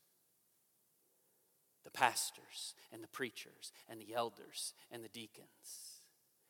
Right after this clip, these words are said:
and the teachers. When we read this story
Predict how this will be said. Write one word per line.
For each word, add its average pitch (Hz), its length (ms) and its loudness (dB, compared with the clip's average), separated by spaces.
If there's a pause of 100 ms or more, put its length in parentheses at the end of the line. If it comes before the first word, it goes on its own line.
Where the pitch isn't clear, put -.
(140)
and 117 140 -6
the 113 40 -4
teachers. - 920 0 (4000)
When 135 200 4
we 156 200 6
read 170 500 2 (240)
this 143 600 10 (200)
story 120 840 2